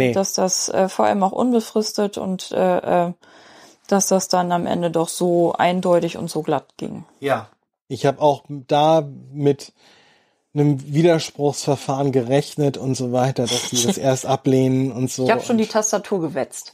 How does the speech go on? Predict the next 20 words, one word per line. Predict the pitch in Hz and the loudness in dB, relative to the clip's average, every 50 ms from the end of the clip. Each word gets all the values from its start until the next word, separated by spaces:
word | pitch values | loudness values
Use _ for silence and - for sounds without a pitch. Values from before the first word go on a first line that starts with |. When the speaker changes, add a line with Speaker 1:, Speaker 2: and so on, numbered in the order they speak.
| 135 | -6
Speaker 1:
<laughs> | - - | 0 2
Genau. | 196 170 - - - 202 - - - 165 165 - - - 165 - - 932 906 - - - - - - - 640 571 523 508 480 508 523 466 440 453 427 - 403 440 - _ - 508 - - | 2 2 2 2 2 2 2 2 2 0 -2 -2 0 -2 -4 -2 -2 -2 -4 -6 -10 -12 -12 -14 -12 -10 -8 -6 -6 -6 -8 -10 -12 -12 -16 -20 -20 -14 -12 -12 -12 _ -12 -6 -2 0
Aber | 143 151 156 160 | 2 4 4 4
nee, | 160 165 160 160 170 208 233 - - _ _ - | 6 6 6 6 6 6 4 2 0 _ _ 2
ähm, | 175 165 165 165 170 165 165 160 131 107 - - - - _ _ _ _ _ _ _ _ _ _ _ - | 4 4 6 6 4 4 4 2 2 -2 -8 -18 -20 -20 _ _ _ _ _ _ _ _ _ _ _ -8
Speaker 2:
Das | - 175 170 - - - | -6 -6 -4 -6 -2 0
ging | 240 240 240 240 240 240 226 | 2 2 4 4 2 2 0
schmuf | - - - 247 247 262 262 254 254 | -2 -2 -2 0 2 2 2 2 0
Speaker 1:
das | 240 214 202 | 2 2 2
Speaker 2:
durch. | 196 190 185 180 180 - - | 4 2 2 0 -2 -2 2
Speaker 1:
ging, | 160 160 160 165 165 165 165 170 170 - _ _ _ _ _ _ _ - | 4 4 6 6 4 2 2 0 -4 -6 _ _ _ _ _ _ _ -18
äh, | - - - _ | -18 -18 -12 _
so | - 151 127 131 143 160 156 | -4 -2 2 4 4 4 4
durch. | 143 156 147 131 120 117 - | 4 4 4 4 4 2 0
Das | 135 123 - - | 0 -2 -2 -2
waren | 127 123 127 127 131 123 | -2 0 0 0 0 0
sieben | 110 135 139 143 156 | 0 -2 -2 0 0
Monate | 156 151 156 151 139 117 - 123 117 113 104 - _ _ _ _ _ _ _ _ _ _ | 0 0 2 2 0 0 -2 -4 -6 -6 -6 -10 _ _ _ _ _ _ _ _ _ _
Speaker 2:
Ja. | 262 220 214 | -6 -6 -6
Speaker 1:
ungefähr. | - - - - - 120 165 117 113 | -6 -8 -10 -8 -8 -6 -6 -6 -8